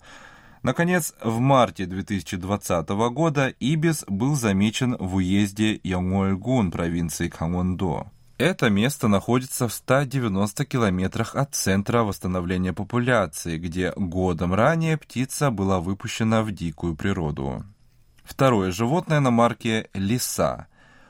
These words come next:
Вплоть до шестидесятых годов лиса была распространена на юге Корейского полуострова.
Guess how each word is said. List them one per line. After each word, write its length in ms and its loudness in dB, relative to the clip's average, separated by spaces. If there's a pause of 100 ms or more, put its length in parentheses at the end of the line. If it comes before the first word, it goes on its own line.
(140)
Вплоть 400 2
до 320 0
шестидесятых 920 -2
годов 440 -2 (100)
лиса 420 2
была 360 0
распространена 840 0
на 80 0
юге 420 -2
Корейского 600 -2
полуострова. 920 -2